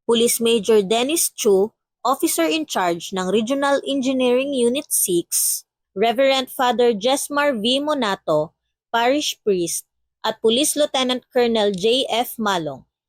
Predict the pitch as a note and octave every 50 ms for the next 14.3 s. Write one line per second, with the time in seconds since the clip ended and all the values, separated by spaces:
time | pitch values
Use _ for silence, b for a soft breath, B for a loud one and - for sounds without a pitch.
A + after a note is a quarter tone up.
0 | _ - - D4 D#4 D#4+ - - D4 D#4+ C4 - D#4 D4+ B3 G#3+ G3+ G3 - -
1 | G#3 F#3+ G3 F#3 G3+ G#3 G#3+ A3 A3+ B3+ - - A#3 A3 G3+ - G#3+ G#3 - -
2 | G3+ G3+ F#3+ G3 G3+ - - - F3+ E3 D#3+ - - D#3+ C#3+ C#3 C#3 D#3 _ _
3 | _ _ _ _ _ _ - A#3+ B3 B3 B3+ B3+ - C4+ C4+ - - F4+ F4 -
4 | E4+ E4 D#4 D#4 D4+ - E4 - - - D#4+ - - A#3+ G#3 G3 F#3+ F#3+ F#3+ G3
5 | G3 F#3 G#3+ A#3 B3+ B3+ B3 C#4 - - C4 B3+ - C4 B3+ B3+ B3 B3 A#3 -
6 | - - B3+ A#3+ - A#3+ A3+ - A#3 A#3 A#3 C4 E4 - - - A#3 G#3 F#3 -
7 | - E3+ D#3+ D#3 D#3 - - G#3+ G#3 G#3 G3+ G3+ G3+ G#3 A3 A#3+ - D4 B3 B3+
8 | C#4 C#4 C#4 - - - F#3+ F3+ F3+ F3 F3+ F3 F3+ F3+ F#3+ G#3+ A#3+ - - C4+
9 | C4+ C4+ A#3+ G#3+ A#3+ B3 A3+ A#3+ B3+ B3 A#3 A#3+ B3 A#3+ - - A3 G3+ F#3+ F3+
10 | E3+ D#3+ - - F#3 F3 E3+ F3 E3+ F#3 G3+ A3 A3+ C4+ C#4+ - - G#3 F#3+ -
11 | - D#3+ D#3 D3+ D#3+ - - - A#3 A3 - - B3 C4 C#4+ D4+ D#4+ D4+ C4+ A#3+
12 | A3 G3+ F#3 F3+ E3 F3 F#3+ G3 - F#3 G3 G3 G#3 A3 A#3+ C4 C4 A#3 B3+ B3+
13 | B3+ B3+ B3+ C4+ C4 - C4 C4 B3+ C4 C4+ - - - G#3+ A3+ A3+ A#3+ B3 B3
14 | A3+ G3 E3+ D#3+ D3 B2+